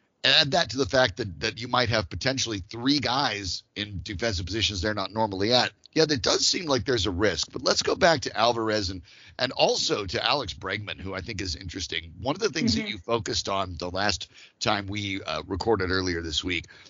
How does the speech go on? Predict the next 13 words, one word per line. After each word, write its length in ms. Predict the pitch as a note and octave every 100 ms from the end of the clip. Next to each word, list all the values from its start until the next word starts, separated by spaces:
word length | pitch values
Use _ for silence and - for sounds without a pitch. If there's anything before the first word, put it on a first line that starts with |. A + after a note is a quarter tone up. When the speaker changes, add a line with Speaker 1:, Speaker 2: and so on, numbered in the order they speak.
| - -
Speaker 1:
was 160 | A2
how 220 | A#2 C#3
the, 180 | D3 B2+
uh, 80 | A#2+ - G#2
good 180 | A2+ A2
the 100 | G#2+
Astros 420 | G#2 F#2+ G2 F#2 F#2
offense 480 | F#2+ F2+ F2 D#2+
has 280 | F2+ F2 D2+
been. 540 | D2 D2 D3+ G#2+ F#2 - - -
Speaker 2:
Mm-hmm. 280 | A#3 A3 A#3 -
Speaker 1:
But, 380 | - A3+ A2 - _ _ _ _ _ _ _ -
uh, 100 | C3+